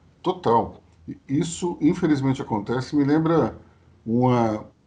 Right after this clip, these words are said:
uma piada que é da época do, do Eletra na ponte aérea. Não sei se vocês lembram, mas o Eletra era um avião que tinha quatro hélices.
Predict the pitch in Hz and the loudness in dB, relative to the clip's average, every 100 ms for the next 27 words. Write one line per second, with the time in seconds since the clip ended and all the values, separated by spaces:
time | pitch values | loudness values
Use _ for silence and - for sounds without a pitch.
0 | _ - 120 123 120 117 113 110 120 107 | _ -6 0 2 2 0 0 2 2 0
1 | 110 104 - - - 117 113 110 110 113 | -2 -4 -8 -14 -6 -2 0 0 0 0
2 | 113 - 117 104 113 110 107 101 92 92 | -2 -4 -6 -2 -2 -2 -2 -2 -6 -12
3 | _ _ _ _ - 98 113 110 117 110 | _ _ _ _ -14 -4 0 4 4 4
4 | 131 135 113 107 104 113 107 - 101 123 | 2 0 -2 -2 -4 -6 -6 -4 0 0
5 | 127 95 101 98 - 113 - 110 113 98 | 0 -4 -8 -12 -6 -8 -6 -6 -4 -4
6 | 98 139 123 101 95 107 113 120 131 127 | 0 0 0 -2 -2 0 0 0 0 2
7 | 131 113 113 120 131 - _ _ _ - | 2 2 -2 -2 -4 -10 _ _ _ -18
8 | - - 127 - 127 135 131 - 143 127 | -8 -2 -4 0 2 2 0 -2 0 2
9 | 127 117 98 - 90 - - | 2 0 -6 -12 -16 -16 -20